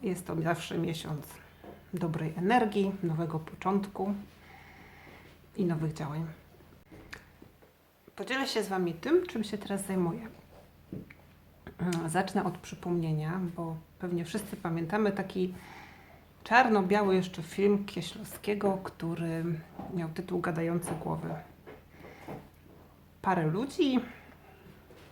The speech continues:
różnego wieku, różnych zawodów, em, różnego pochodzenia społecznego odpowi-, odpowiadało na niby proste pytania.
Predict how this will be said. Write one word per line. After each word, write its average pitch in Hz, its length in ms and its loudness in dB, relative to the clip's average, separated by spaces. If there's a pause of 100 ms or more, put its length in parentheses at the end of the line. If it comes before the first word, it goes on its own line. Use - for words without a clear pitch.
(140)
różnego 165 520 -2
wieku, 226 520 4
różnych 170 360 0
zawodów, 202 760 2 (300)
em, 170 800 2 (1300)
różnego 196 580 4 (1200)
pochodzenia 208 580 6
społecznego 196 880 0 (380)
odpowi-, 196 320 -4
odpowiadało 202 580 6
na 185 240 6 (120)
niby 285 240 4
proste 202 360 0
pytania. 165 500 -4